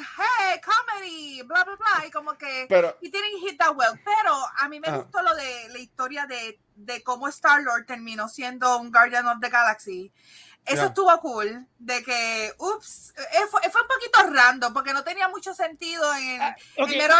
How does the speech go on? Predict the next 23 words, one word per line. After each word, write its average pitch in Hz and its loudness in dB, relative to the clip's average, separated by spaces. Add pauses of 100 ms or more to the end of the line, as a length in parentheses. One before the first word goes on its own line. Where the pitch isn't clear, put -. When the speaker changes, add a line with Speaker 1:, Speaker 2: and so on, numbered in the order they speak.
(180)
Speaker 1:
hecho 349 2
de 269 -2
que 262 -2
tú 262 -18
me 277 -6
estás 330 0
diciendo 349 0
que 311 2
te 285 -2
perdiste 262 -4
en 294 -6
el 294 -6
planeta 277 -4
Tierra 262 -2
y - -12
cogiste 220 -4
a 254 6
otro 262 0
nene 254 -8
y... 226 -10
Pues 220 -4
Speaker 3:
Por 254 2
eso, 262 -2